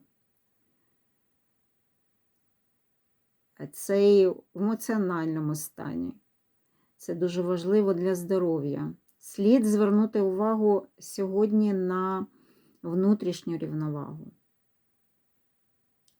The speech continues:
Прослідкувати за собою, що,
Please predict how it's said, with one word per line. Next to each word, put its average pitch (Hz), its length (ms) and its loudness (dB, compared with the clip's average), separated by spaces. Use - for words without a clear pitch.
Прослідкувати 190 1000 -2
за 165 100 -6
собою, 214 480 0
що, 254 680 0